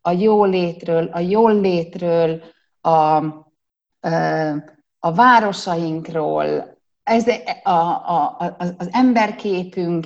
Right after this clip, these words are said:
ez, ezek mind, ezek mind közös társadalmi megértések,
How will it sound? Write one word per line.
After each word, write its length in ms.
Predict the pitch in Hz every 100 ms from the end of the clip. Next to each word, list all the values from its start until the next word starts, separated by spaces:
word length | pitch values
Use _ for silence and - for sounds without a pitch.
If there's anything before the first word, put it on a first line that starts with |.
| 170
ez, 220 | 208 208 -
ezek 280 | 226 247 269
mind, 400 | 370 285 226 - - - -
ezek 220 | 233 269
mind 300 | 311 339 247 - -
közös 800 | 269 240 202 190 180 - - _ -
társadalmi 720 | 220 208 - 196 185 175 170
megértések, 1120 | 160 156 170 196 190 254 254 - 294 294 -